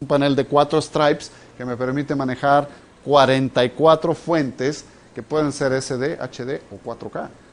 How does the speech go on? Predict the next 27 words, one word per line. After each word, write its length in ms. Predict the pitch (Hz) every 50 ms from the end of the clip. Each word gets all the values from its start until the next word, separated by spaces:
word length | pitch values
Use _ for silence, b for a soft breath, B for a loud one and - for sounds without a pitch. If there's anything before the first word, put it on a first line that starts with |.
| B B B -
No 120 | 135 196
hay 100 | 240 247
un 160 | 240 233 202 160
switcher, 420 | - - 226 180 135 - 151 143
si 120 | 143 156
lo 100 | 143 143
comparamos 720 | 131 147 143 139 - 147 151 185 220 240 233 196 180 160 -
con 160 | - 156 160
un 80 | 175 165
switcher 320 | - 175 170 - 170 160
de 140 | 135 135 127
producción, 420 | 120 120 120 120 120 - 160 165
no 60 | 175
hay 100 | 196 220
un 100 | 226 220
switcher 300 | - - 226 220 - 202
de 100 | 185 180
producción 480 | 175 190 165 160 156 147 - 185 196 254
que 60 | 214
maneje 320 | 156 151 151 165 160 170 160
cuarenta 460 | - - 156 151 156 156 147 - 165
y 40 | 160
cuatro 300 | - 180 185 185 180 165
canales 380 | 160 147 156 156 160 151 -
en 180 | 135 131 131 135 -
cuatro 280 | 165 165 156 - - - -
K. 220 | 160 156 139 -